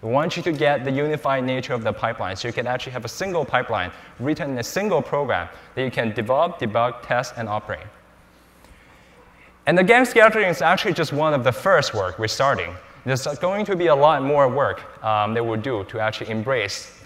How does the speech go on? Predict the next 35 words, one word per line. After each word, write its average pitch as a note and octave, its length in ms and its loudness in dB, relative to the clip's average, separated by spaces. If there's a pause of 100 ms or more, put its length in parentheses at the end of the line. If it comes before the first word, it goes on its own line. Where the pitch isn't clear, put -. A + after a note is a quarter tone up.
(120)
other C3+ 200 4
machine B2+ 220 -2
learning A#2 240 -2
frameworks, G#2 400 -4
first-class G#2 540 -4
citizens, F#2 440 -8 (200)
including G3+ 480 0
speeding D#3+ 400 0
up B2+ 160 0
actually A#2+ 240 0
data B2 260 -2
exchanges, A2 800 -4 (100)
because B2+ 200 -6
data D3 180 0
exchanges C3+ 500 -4
can A2 220 -6
often D3 320 0
become A2+ 300 -4
a G2+ 40 -4
bottleneck G2 460 -2 (460)
in A2 120 -4
all A2 160 4
of G#2+ 60 0
this G2+ 140 -8
training. F#2 320 -8 (480)
And B2 100 -2
also, D#3+ 580 4
we B2+ 80 -4
want E3+ 180 2
to F3+ 60 -4
make D3+ 160 0
Spark D3 320 4
aware C3 440 2
of F#2+ 80 -6 (240)
accelerators, A2+ 880 -2